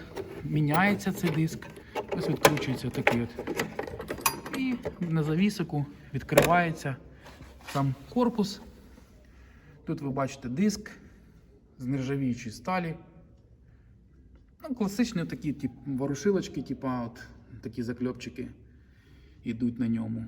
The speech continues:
ворушать насіння під час висіву, щоб не підвисало. Так, ну,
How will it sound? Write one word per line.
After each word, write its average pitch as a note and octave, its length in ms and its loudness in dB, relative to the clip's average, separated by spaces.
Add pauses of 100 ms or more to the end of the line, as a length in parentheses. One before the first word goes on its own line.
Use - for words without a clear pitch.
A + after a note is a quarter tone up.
ворушать A2+ 560 -6 (640)
насіння B2 520 2 (360)
під - 120 -16
час A#2 260 -6
висіву, A2 380 -6
щоб A2 200 -8
не A2+ 100 -2
підвисало. A2 720 -6 (4000)
Так, A2+ 320 -2
ну, A#3 260 10